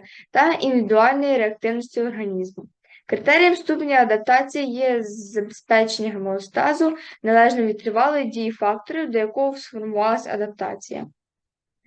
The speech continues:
Більшість сучасних підлітків не знає визначення поняття внутрішнє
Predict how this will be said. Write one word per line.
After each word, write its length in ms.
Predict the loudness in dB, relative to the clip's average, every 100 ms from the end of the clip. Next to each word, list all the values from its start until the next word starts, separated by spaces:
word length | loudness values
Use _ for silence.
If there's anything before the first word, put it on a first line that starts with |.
| _ -20 -8
Більшість 480 | 0 4 6 4 4
сучасних 460 | 2 2 2 -4
підлітків 500 | 0 0 0 0 2
не 100 | 2
знає 240 | 2 4 4
визначення 580 | 4 2 2 -4 -4 -4
поняття 500 | -2 0 0 0 -2
внутрішнє 540 | -2 -4 -6 -6 -8